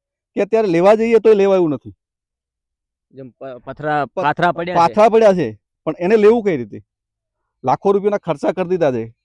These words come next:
Speaker 1: ટ્રેક્ટર, ડીઝલ, રાત દિવસ મહેનત છે, ચાર ચાર મહિના મહેનત કરેલી છે અમે લોકોએ. કારણ કે લેવું તો શું, અહીંથી ઉખાડી લઈશું કદાચ, ઉપાડીએ કઈ રીતે? આ તો હળી જવાનું છે,
Speaker 2: બિલકુલ.
Speaker 1: યા તો ઉગી જવાનું છે, એનો ઓપ્શન તો કોઈ છે નહીં.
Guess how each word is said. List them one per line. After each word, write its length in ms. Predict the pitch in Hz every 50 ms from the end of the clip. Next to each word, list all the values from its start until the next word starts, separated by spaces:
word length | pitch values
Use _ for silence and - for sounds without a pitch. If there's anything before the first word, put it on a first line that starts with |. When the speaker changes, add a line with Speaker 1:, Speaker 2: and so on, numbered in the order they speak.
| _ _ -
Speaker 1:
ટ્રેક્ટર, 420 | 160 156 - - 190 180 175 156
ડીઝલ, 520 | 143 143 143 139 127 147 175 175 170 160 127
રાત 160 | 139 151 160 151
દિવસ 280 | 175 170 170 165 -
મહેનત 380 | 143 143 151 156 170 170 147 160
છે, 100 | 170 156
ચાર 280 | - - 151 165 175
ચાર 180 | 170 - 190 180
મહિના 220 | 180 180 180 175
મહેનત 220 | 165 151 147 147 - -
કરેલી 240 | 135 135 127 120
છે 60 | 117 120
અમે 120 | 107 107
લોકોએ. 280 | 107 107 - - 98 - _ _ _ _ _ _ _ _ _ -
કારણ 140 | 160 165 180
કે 120 | 196 233
લેવું 360 | 196 151 143 160 185 214 240
તો 100 | - 240
શું, 220 | 208 - - 104 - _ _ _ _ _ _ _ _ _
અહીંથી 240 | - 147 185 190 247
ઉખાડી 320 | 233 214 - 220 220 247 240
લઈશું 240 | 202 185 151 160
કદાચ, 260 | - 139 120 110 98 - _ _ _ _ _ _ _ _ _ _ _
ઉપાડીએ 420 | - 160 165 - 214 233 254 240 214
કઈ 160 | - 160 135
રીતે? 200 | 113 101 107 113
આ 100 | 117 127
તો 100 | 143 175
હળી 160 | 170 180 190
જવાનું 340 | 185 202 190 190 185 175 180
છે, 80 | 180 _ -
Speaker 2:
બિલકુલ. 220 | 117 110 - 151
Speaker 1:
યા 60 | 170
તો 100 | 190 240
ઉગી 180 | 254 233 269 262
જવાનું 420 | 233 185 170 143 127 117 110 104
છે, 40 | 101 _ _ _ _ _ _ _ _ _ _ _ _ _ _ _ _ _ -
એનો 140 | 143 165 185
ઓપ્શન 300 | 185 175 - - 202 196
તો 100 | 208 180
કોઈ 160 | 180 185 185
છે 160 | - - 143
નહીં. 160 | 143 139 143